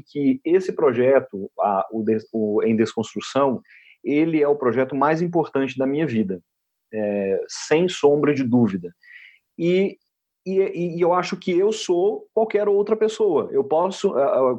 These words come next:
qualquer outra pessoa pode ter uma atitude como, como a minha. É, de, mas eu acho que o importante é a pessoa entender isso como um propósito de vida. No momento em que você coloca isso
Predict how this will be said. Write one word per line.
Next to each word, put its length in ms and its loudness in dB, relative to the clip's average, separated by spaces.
qualquer 260 2
outra 220 0
pessoa 480 0
pode 300 0
ter 120 0
uma 140 0
atitude 460 -4
como, 340 -4
como 200 -4
a 40 0
minha. 360 2
É, 220 4
de, 520 0
mas 280 0
eu 100 2
acho 160 -2
que 80 -4
o 60 2
importante 800 0
é 20 4
a 60 2
pessoa 380 0
entender 580 2
isso 240 -4
como 180 -6
um 80 -6
propósito 720 0
de 140 -6
vida. 340 -2
No 80 0
momento 300 2
em 20 -2
que 140 -2
você 280 2
coloca 380 2
isso 180 -4